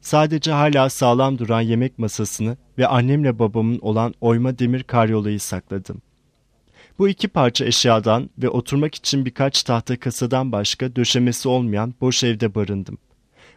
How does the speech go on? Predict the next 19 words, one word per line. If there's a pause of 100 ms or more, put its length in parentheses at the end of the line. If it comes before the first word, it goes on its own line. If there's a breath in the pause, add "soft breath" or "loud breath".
Başkentten
ısmarladığım
yeni
eşyaları
Ferula
bana
yollayana
deyin. (840)
Bunlar
kuşaklar
boyunca
ayakta
kalmak (600 soft breath)
ve
çiftlik
yaşantısına
dayanmak
amacıyla
yapılmış